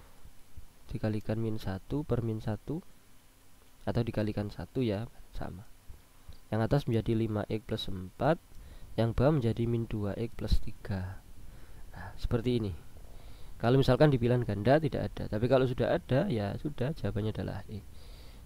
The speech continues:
Jadi inverse yang paling mudah memang inverse bentuk pecahan ini, tinggal,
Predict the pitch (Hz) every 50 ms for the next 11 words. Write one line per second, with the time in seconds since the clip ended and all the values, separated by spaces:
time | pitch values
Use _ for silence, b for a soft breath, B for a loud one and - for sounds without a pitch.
0 | B - - 104 120 123 127 123 - - - - - - 143 135 135 123 123 120
1 | 123 123 123 120 113 107 - 143 160 147 127 131 147 143 127 - - 131 - -
2 | 113 107 101 117 113 - 113 - 113 104 104 120 127 120 123 120 113 110 - -
3 | 107 107 107 104 104 104